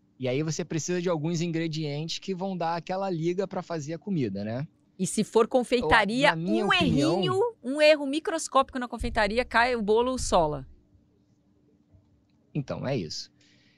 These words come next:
Speaker 1: Na minha opinião, um dos su-, um dos motivos do sucesso da França é que o treinador, ele consegue fazer com que o time tenha os ingredientes corretos para,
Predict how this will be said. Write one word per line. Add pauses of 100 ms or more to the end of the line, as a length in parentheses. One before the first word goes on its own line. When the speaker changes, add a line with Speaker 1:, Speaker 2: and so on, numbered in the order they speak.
(320)
Speaker 1:
Na
minha
opinião, (880)
um
dos
su-,
um
dos
motivos
do
sucesso
da
França (340)
é
que
o
treinador, (320)
ele
consegue
fazer
com
que
o
time (580)
tenha
os
ingredientes
corretos (1000)
para,